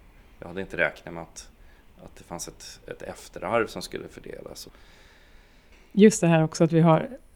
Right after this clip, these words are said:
Speaker 2: ofta familjesituationer som är allt mer komplexa.
Speaker 1: Ja, så är det ju också. Alltså, det finns många konstellationer och det är inte längre kärnfamiljen kanske som är, eller det är väl bara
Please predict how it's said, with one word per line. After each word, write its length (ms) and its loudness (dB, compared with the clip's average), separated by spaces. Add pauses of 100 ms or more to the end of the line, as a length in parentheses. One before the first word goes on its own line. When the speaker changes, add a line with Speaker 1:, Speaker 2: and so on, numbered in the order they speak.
(200)
Speaker 2:
ofta 480 0
familjesituationer 1000 4
som 200 0
är 80 0
allt 280 -4
mer 320 -2 (280)
komplexa. 640 0
Speaker 1:
Ja, 400 8
så 220 -6
är 140 4
det 60 2
ju 60 0
också. 420 -10 (300)
Alltså, 200 -20
det 60 -18
finns 260 -14
många 200 -8
konstellationer 800 -12
och 80 -12
det 80 -10
är 40 -8
inte 280 -12
längre 320 -10
kärnfamiljen 640 -10
kanske 240 -18
som 160 -16
är, 220 -14
eller 160 -10
det 60 -14
är 40 -14
väl 100 -10
bara 280 -8